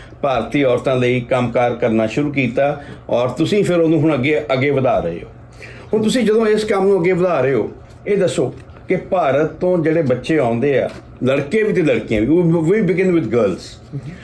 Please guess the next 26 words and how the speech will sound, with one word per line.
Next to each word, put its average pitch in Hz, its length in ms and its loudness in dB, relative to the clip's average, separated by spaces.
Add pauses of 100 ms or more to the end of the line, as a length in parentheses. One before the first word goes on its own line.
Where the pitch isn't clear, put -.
(160)
ਜਿਹੜੀਆਂ 208 260 2
ਕੁੜੀਆਂ 185 340 2
ਆਉਂਦੀਆਂ, 139 600 0 (420)
ਖਾਸ 156 240 -4
ਕਰਕੇ 160 200 0
ਪੰਜਾਬ 113 500 0
ਤੋਂ, 98 100 -4 (420)
ਉਹਨਾਂ 233 240 2
ਦੀ 220 100 2
ਤੁਸੀਂ 175 300 0
ਹੈਲਪ 156 340 0
ਕਿੱਦਾਂ 180 280 0
ਕਰਦੇ 131 380 0
ਹੋ? 131 220 2
ਜੋ 139 160 0
ਸਟੂਡੈਂਟ 139 360 0
ਵੀਜ਼ਾ 135 280 2
ਤੇ 139 140 0
ਆਉਂਦੀਆਂ, 123 340 0
ਉਹਨਾਂ 139 120 2
ਕੋਲ 139 120 0
ਇੱਥੇ 131 200 -2
ਰਿਸੋਰਸਿਜ਼ 147 520 0
ਜ਼ਿਆਦਾ 120 300 2
ਨਹੀਂ 117 140 0
ਹੁੰਦੇ, 113 300 0